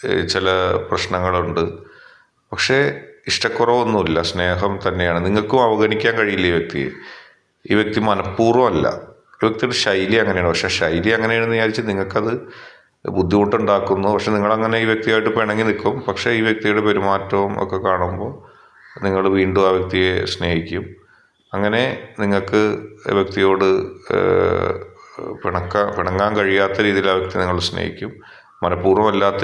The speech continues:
രീതിയിൽ ആ വ്യക്തി, ഏഹ്, മറ്റുള്ളവരോട് ചെന്ന് പറയുന്ന കാര്യങ്ങളൊക്കെ നിങ്ങൾക്ക് വിനയാകുന്നു എന്ന് മാത്രം. പക്ഷെ സ്നേഹക്കുറവില്ല.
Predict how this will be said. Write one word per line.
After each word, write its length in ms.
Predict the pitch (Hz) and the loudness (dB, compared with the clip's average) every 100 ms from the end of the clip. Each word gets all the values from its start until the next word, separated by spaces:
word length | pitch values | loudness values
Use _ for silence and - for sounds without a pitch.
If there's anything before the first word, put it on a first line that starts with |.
| 104 | 2
രീതിയിൽ 220 | 98 98 | 2 2
ആ 80 | 98 98 | 2 0
വ്യക്തി, 300 | 92 98 98 98 - - - _ - 92 | -2 -4 -4 -6 -16 -20 -20 _ -6 0
ഏഹ്, 180 | 92 95 | 2 2
മറ്റുള്ളവരോട് 640 | 90 92 95 95 95 95 98 101 - - - - | 0 0 2 4 6 4 4 2 -4 -8 -6 -2
ചെന്ന് 180 | 98 98 | 0 2
പറയുന്ന 340 | 98 90 90 98 95 | 2 2 2 2 2
കാര്യങ്ങളൊക്കെ 640 | 90 90 90 90 90 92 98 - - - _ _ - | 2 2 0 0 0 0 0 -4 -16 -20 _ _ -4
നിങ്ങൾക്ക് 300 | 101 98 110 104 | 0 2 2 2
വിനയാകുന്നു 560 | 101 107 110 110 110 107 | 4 2 2 2 2 2
എന്ന് 140 | 101 92 | 2 2
മാത്രം. 260 | 87 - - | 0 -2 -6
പക്ഷെ 160 | 92 110 - | -4 -4 0
സ്നേഹക്കുറവില്ല. 720 | 104 98 98 101 101 90 | 0 0 0 2 2 0